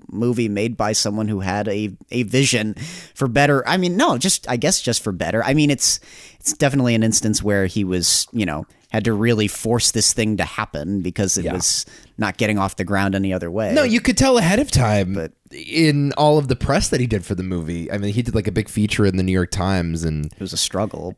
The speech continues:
Speaker 1: But
Speaker 2: Yeah, I, he, he was already apologizing for it ahead of time. He was like, "Listen, like, I, I get it's not fucking perfect, but, like, I did my best given the shuffling timelines and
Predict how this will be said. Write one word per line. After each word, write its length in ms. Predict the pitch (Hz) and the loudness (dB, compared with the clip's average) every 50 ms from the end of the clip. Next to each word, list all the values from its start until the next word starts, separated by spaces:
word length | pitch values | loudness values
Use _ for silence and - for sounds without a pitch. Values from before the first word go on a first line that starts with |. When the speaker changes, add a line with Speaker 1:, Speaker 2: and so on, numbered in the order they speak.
| _ - | _ -12
Speaker 1:
But 140 | - - - | -8 -4 -2
Speaker 2:
Yeah, 340 | 226 285 320 349 359 349 320 - - - - | 0 2 2 2 2 0 0 -2 -2 -4 -2
I, 100 | 175 180 - | -4 -4 -4
he, 160 | - - 180 180 | -4 -2 -2 2
he 180 | - - 220 | 4 4 6
was 120 | 214 208 190 | 6 6 6
already 240 | 214 202 - - - | 6 4 4 2 2
apologizing 840 | - - - - - 196 311 339 269 123 127 101 101 110 95 95 | 0 0 0 0 2 2 2 2 4 4 2 2 2 0 -2 -2
for 240 | 95 - 110 95 92 | -2 0 0 2 2
it 60 | 90 | 2
ahead 200 | 87 85 131 170 202 | 0 0 2 2 2
of 80 | 160 | 2
time. 200 | - - 101 92 | 0 -2 -2 0
He 60 | 101 113 | 0 0
was 140 | 120 117 | 0 0
like, 160 | 120 120 - - | -2 -4 -4 -4
"Listen, 420 | 123 127 110 - - 87 71 65 | -2 -2 -2 -2 -4 -6 -8 -10
like, 240 | 98 87 82 - - _ - | -10 -10 -10 -10 -14 _ -10
I, 140 | - - - _ _ _ - | -10 -10 -10 _ _ _ -8
I 100 | 110 110 | -8 -6
get 240 | 107 - 131 135 135 | -4 -4 -2 -2 -2
it's 160 | 127 - - | -4 -4 -4
not 220 | 107 110 131 - | -6 -6 -6 -6
fucking 300 | - - 131 - - 123 | -4 -6 -4 -4 -4 -4
perfect, 600 | - - - 110 110 - - 107 101 - - - - _ | -4 -2 -2 0 0 0 0 0 -2 -2 -8 -20 -10 _
but, 180 | - 107 - - | -6 -6 -6 -6
like, 280 | - 98 87 87 - - - | -6 -8 -8 -8 -10 -14 -16
I 100 | 101 101 - _ - | -16 -16 -14 _ -4
did 200 | 120 104 90 87 | -4 -4 -4 -4
my 200 | 87 85 87 85 | -2 -2 -2 -4
best 500 | 85 - - 98 73 - - - - - | -4 -4 -4 -2 -2 -4 -6 -6 -4 0
given 380 | 113 113 101 107 104 101 98 - - - - _ _ - | 0 2 2 2 0 -2 -4 -6 -10 -18 -20 _ _ -4
the 200 | - 120 117 104 - 98 104 - | 0 0 0 0 -2 -6 -6 -4
shuffling 500 | - - - 143 123 - - 110 104 104 | -2 0 2 2 0 0 -2 -4 -2 0
timelines 880 | - 156 160 165 165 156 156 147 143 139 139 135 131 127 123 120 104 101 | 0 2 2 2 2 2 2 2 2 2 2 2 2 0 0 0 -2 -2
and 120 | 95 85 | -4 -6